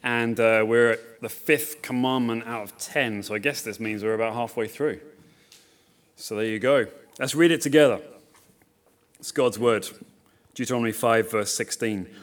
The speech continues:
"Honor your father and your mother, as the Lord your God commanded you, that your days may be long, and that it may go well with you in the land that the Lord your God is giving you." We've subtitled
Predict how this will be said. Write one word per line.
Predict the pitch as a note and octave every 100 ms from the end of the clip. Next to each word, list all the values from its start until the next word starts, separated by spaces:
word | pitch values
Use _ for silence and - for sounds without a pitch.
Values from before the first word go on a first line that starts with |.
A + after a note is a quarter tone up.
| - C3+
"Honor | F3+ F3+
your | E3+ D3+
father | - E3 F3 D#3+
and | D3+ C3+
your | B2+
mother, | A#2+ A#2+ D3+ E3+ D3+ - _ _
as | - G#2+
the | B2
Lord | B2 D3+ D3+
your | C3+ B2
God | F#2+ C3 B2+ -
commanded | A#2+ B2 D3 C#3 A2+
you, | G2+ G#2 C3 - _ _ _ -
that | C3+
your | C3
days | G#2 C#3+ D#3+ D#3+ C#3+
may | C3
be | A2+ A2+
long, | A#2 A#2 A#2+ B2 - _ _ _
and | A2+ A#2
that | A#2+
it | A#2
may | A#2
go | A2 A#2+ A2+
well | C3+ F3
with | C#3 A#2 A2+
you | A2+
in | A#2 G#2+
the | G#2+
land | B2 B2+ B2+ B2 - - _
that | G#2+
the | G2+
Lord | G#2+ C3+ C#3+ B2
your | A#2
God | G2 A2 G2+ G2+ - -
is | G2+ F#2
giving | - G#2+ G#2 F#2
you." | E2 - _ _ _ _ _ _ _ _ _ _ _ _ _ _ _ _ _ _ _ _ _ -
We've | C3+
subtitled | - E3 D3+ - D#3 D3+ C#3+ B2+ -